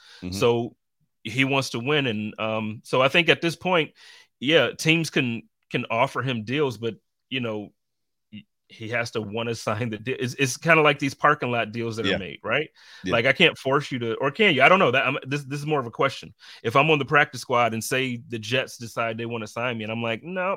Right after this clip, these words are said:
Speaker 2: I, I, I don't even, I don't want that contract. I don't want you."
Speaker 1: Yeah.
Speaker 2: I, like, I, I don't know if they can just, like, force you to play off of a practice squad onto another team's active roster, right?
Speaker 1: Well, no, yeah, they can take you, and the Bills have to, I think, match you,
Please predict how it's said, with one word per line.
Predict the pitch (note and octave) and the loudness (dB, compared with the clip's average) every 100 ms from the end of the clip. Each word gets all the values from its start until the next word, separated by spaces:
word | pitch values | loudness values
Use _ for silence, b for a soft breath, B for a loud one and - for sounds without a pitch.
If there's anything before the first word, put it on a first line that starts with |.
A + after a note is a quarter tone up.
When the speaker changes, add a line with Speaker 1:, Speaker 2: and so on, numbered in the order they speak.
| - | -4
Speaker 2:
I, | C3 C3+ - | -6 -4 -6
I, | A#2 B2 - | -8 -6 -8
I | |
don't | C3+ D3 | -6 -4
even, | D3 C#3 A#2 | -6 -6 -4
I | |
don't | C3 C#3 | -4 -2
want | D3 C#3 | -4 -4
that | - | -6
contract. | A2 G2+ - D3 - | -8 -14 -8 -8 -6
I | B2 | -4
don't | A#2+ A2+ | -6 -6
want | C3 A#2+ | -8 -10
you." | F#2 _ B | -18 _ B
Speaker 1:
Yeah. | F2+ F2 D2+ C#2+ - | -8 -6 -6 -6 -2
Speaker 2:
I, | C3 - - | -2 -2 -2
like, | B2 A#2 _ - | -2 -2 _ -4
I, | B2 - | -4 0
I | C#3 | 0
don't | D3 | 2
know | D3 C3+ | 0 -2
if | - | -2
they | C#3 | -4
can | C#3 B2 | -4 -6
just, | B2 | -4
like, | B2+ A2+ | -4 -6
force | - C3 C#3 - | -6 -4 -4 -6
you | A#2+ | -10
to | |
play | G#2+ B2+ B2+ A#2+ - | -8 -6 -4 -6 -2
off | A#2+ A#2+ | -2 -2
of | A2+ | -6
a | G#2+ | -8
practice | A#2+ A2 A#2 - | -4 -4 -4 -10
squad | A2 G#2 | -8 -6
onto | G#2 A2 - G#2+ | -8 -10 -10 -10
another | G#2+ G#2+ | -10 -10
team's | G#2 G#2+ - | -10 -12 -10
active | G2 - F#2+ | -12 -12 -12
roster, | A2 C3+ - F2 | -10 -10 -12 -12
right? | G2+ | -2
Speaker 1:
Well, | A2+ A#2 | -2 2
no, | C3+ B2 | 6 6
yeah, | A2+ C3 | 6 4
they | A#2 B2 | 4 0
can | A#2 | -2
take | B2 A2 E2 | -2 -2 -4
you, | E2 F2+ | -6 -4
and | G2+ | -4
the | F#2 | -2
Bills | G#2 G2+ | -2 -2
have | G#2 F#2+ F#2 - | 0 0 0 -4
to, | F#2+ F#2 E2+ | -6 -4 -4
I | |
think, | E2+ F#2 - E2 | -6 -8 -8 -4
match | G2+ A#2 - | -2 -2 -6
you, | C#2+ | -14